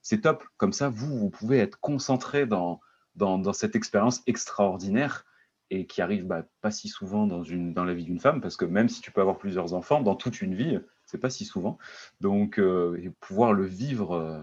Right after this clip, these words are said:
le vivre intensément. Après, nous, on a aussi cette vision que, euh, c'est important pour la femme d'être consciente, de faire une grossesse consciente, en fait, tu vois,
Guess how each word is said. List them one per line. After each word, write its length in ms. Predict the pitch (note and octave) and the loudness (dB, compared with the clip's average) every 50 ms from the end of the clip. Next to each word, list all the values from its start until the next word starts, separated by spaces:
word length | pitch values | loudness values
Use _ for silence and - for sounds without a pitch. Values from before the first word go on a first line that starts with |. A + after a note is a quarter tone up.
| C#2+ - | -14 -10
le 100 | - F#2 | -8 -6
vivre 240 | F#2 G2+ A2+ A2 G2+ | -4 -4 -4 -4 -4
intensément. 500 | F#2 E2+ G2 F#2+ - - A#2 C3+ D#3+ - - - - _ _ | -4 -4 -4 -8 -6 -4 -4 -4 -6 -8 -12 -20 -20 _ _
Après, 340 | - G#2+ G#2+ - D#3 D#3 D#3 | -2 0 0 0 -2 -2 0
nous, 160 | B2 C3 C3+ | 2 2 4
on 140 | C#3+ C#3+ C3 | 4 4 4
a 60 | A#2+ | 4
aussi 220 | A2+ A2 - - C3+ | 2 2 0 -4 -4
cette 160 | - A#2+ G#2+ | -2 0 0
vision 460 | G2+ A2 A2 G#2+ G#2 B2+ C3+ C#3+ - - _ _ _ _ _ _ _ _ _ - - _ | 2 2 2 4 6 4 4 4 0 -6 _ _ _ _ _ _ _ _ _ -20 -20 _
que, 300 | - B2 A#2+ G#2+ G#2+ - - _ _ _ _ _ _ _ _ G2+ | 0 2 2 2 2 0 -8 _ _ _ _ _ _ _ _ 0
euh, 260 | G2+ G2 G2 G2+ F#2 E2 - _ _ _ | 2 2 2 0 -2 -4 -10 _ _ _
c'est 140 | - - | 2 2
important 560 | A#2+ C3 C3+ C3+ C3+ B2+ - - - D3 D3 C#3+ | 4 4 4 2 0 0 0 -4 -2 -2 -2 0
pour 200 | C#3+ B2+ A2+ G2+ | 2 2 4 4
la 100 | F#2+ G2+ | 4 4
femme 560 | - - - - A2 A#2+ C3+ C3+ B2 G#2+ - _ _ _ _ _ _ _ _ _ _ _ _ _ _ _ _ _ _ - | 2 -2 2 4 4 6 6 2 0 -2 -6 _ _ _ _ _ _ _ _ _ _ _ _ _ _ _ _ _ _ 0
d'être 160 | A2 G#2+ - | 0 0 4
consciente, 680 | - B2+ A#2+ - - - C#3 C#3 C3 - - - - _ _ - | 4 2 2 4 2 0 0 0 0 -4 -12 -14 -16 _ _ -2
de 60 | A2+ | 0
faire 160 | A2 - D3+ C#3 | 2 4 4 4
une 100 | B2+ A2 | 6 4
grossesse 380 | G#2+ A2 G#2+ - C3+ B2 - | 4 2 2 2 0 -2 -2
consciente, 500 | - A#2+ A2 G#2+ - - F2 E2 - - - _ | -2 -4 -4 -4 -4 -6 -6 -8 -8 -12 -16 _
en 60 | - | -12
fait, 320 | - - E2+ - - - _ _ _ _ | -8 -6 -6 -8 -8 -14 _ _ _ _
tu 140 | - G2+ | -2 0
vois, 180 | G2 G2+ A2 | 0 0 0